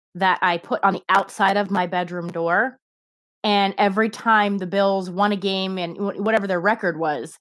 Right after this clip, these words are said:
I would put, you know, three and one, four and one, five, whatever it was. And I had five and one up at one point, and I was just cocky as all hell.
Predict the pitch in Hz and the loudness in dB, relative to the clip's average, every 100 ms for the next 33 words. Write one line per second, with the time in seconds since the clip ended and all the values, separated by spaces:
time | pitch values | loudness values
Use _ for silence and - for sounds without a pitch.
0 | _ _ - 190 196 185 - 196 175 - | _ _ 0 2 2 -2 -2 -2 -2 -8
1 | _ - 190 170 156 - 247 226 196 185 | _ -10 -4 -4 -4 -2 0 2 2 0
2 | 175 220 214 190 190 180 170 185 196 190 | -2 0 0 0 0 -2 -2 2 2 2
3 | 214 214 202 180 185 165 170 - 190 185 | 2 2 2 0 2 0 0 -2 0 0
4 | 196 185 202 214 208 202 196 196 170 - | 0 -2 0 2 2 0 2 2 0 -2
5 | 180 180 160 202 180 170 - _ _ - | -6 -6 -6 -6 -6 -6 -12 _ _ -6
6 | 185 175 190 196 190 165 185 175 - _ | -2 2 2 2 -2 -4 -4 -4 -6 _
7 | _ - 208 202 196 160 156 165 170 156 | _ -2 2 2 0 -6 0 2 2 2
8 | 120 - | -6 -8